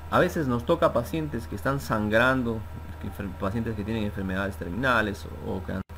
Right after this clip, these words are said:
tenido un trauma a, a nivel, eh, del esófago y están sangrando y vemos que a veces se quiere as-, aspirar las secreciones. En, en nuestra experiencia no hay ningún dispositivo que pueda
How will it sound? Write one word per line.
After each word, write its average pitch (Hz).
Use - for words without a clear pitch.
tenido 101
un 104
trauma 110
a, 95
a 95
nivel, 98
eh, 95
del 92
esófago 156
y 117
están 131
sangrando 151
y 110
vemos 139
que 120
a 110
veces 131
se 117
quiere 131
as-, -
aspirar 123
las 117
secreciones. 98
En, 98
en 98
nuestra 165
experiencia 143
no 104
hay 104
ningún 123
dispositivo 127
que 110
pueda 127